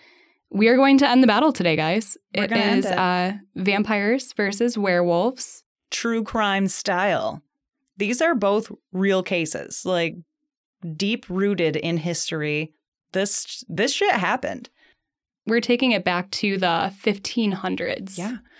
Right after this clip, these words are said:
Speaker 2: There are so many stories about werewolves and vampires, and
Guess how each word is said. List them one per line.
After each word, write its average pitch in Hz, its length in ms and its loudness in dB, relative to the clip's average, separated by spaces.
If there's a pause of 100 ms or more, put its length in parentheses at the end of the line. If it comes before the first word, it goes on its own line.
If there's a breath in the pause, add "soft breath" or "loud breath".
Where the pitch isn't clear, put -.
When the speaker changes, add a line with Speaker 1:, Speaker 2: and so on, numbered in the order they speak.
(300 loud breath)
Speaker 2:
There 190 140 -2
are - 20 -2
so - 420 -4
many 202 220 0
stories 156 400 -4
about 156 260 -4
werewolves 156 520 -4
and 160 180 -4
vampires, 151 880 -6
and 147 680 -4